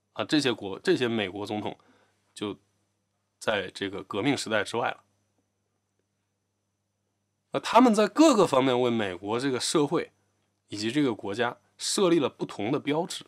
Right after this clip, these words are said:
这些标尺很多一直到现在我们后人都没有办法超越。啊，将来我们讲到美国在各个时期的政策的时候，我们都要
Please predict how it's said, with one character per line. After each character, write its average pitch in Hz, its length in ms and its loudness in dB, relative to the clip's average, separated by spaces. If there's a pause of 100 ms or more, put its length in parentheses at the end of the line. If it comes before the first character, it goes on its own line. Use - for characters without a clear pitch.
(100)
这 233 220 2
些 151 180 4
标 151 260 2
尺 - 260 -10 (680)
很 98 460 -4
多 135 400 -2 (320)
一 156 180 -4
直 117 140 -2
到 131 160 4
现 135 340 0
在 143 260 -4 (480)
我 98 80 -10
们 98 100 -8
后 156 260 2
人 98 160 -2
都 107 100 -4
没 98 200 -4
有 131 100 -2
办 107 140 -6
法 98 120 -12
超 104 280 -6
越。 - 100 -10 (920)
啊， 110 100 -2
将 196 400 2
来 131 160 4
我 123 140 0
们 113 120 -4
讲 107 220 -2
到 113 140 0
美 107 200 -2
国 101 240 -8
在 127 160 0
各 175 280 0
个 139 160 0
时 - 200 -12
期 139 140 0
的 123 100 2
政 160 220 0
策 113 140 -4
的 98 100 -6
时 - 140 -10
候， - 200 -8 (540)
我 110 100 -4
们 113 240 -2
都 180 240 4
要 147 320 2